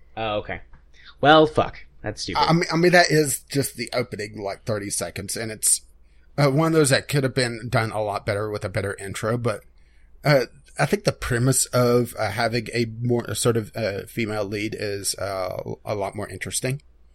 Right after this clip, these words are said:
Speaker 2: Uh, there's really, it's a very limited cast. Uh, th-, I would say only really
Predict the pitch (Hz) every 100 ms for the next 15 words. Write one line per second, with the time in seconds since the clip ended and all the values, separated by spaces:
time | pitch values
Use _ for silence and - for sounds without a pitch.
0 | - - 127 117 143 139 123 123 127 156
1 | 151 147 - 127 123 117 143 160 127 117
2 | 101 92 - 87 82 - - - - -
3 | - - 113 110 107 - 127 123 135 117
4 | 117 120 120 113 113 110 98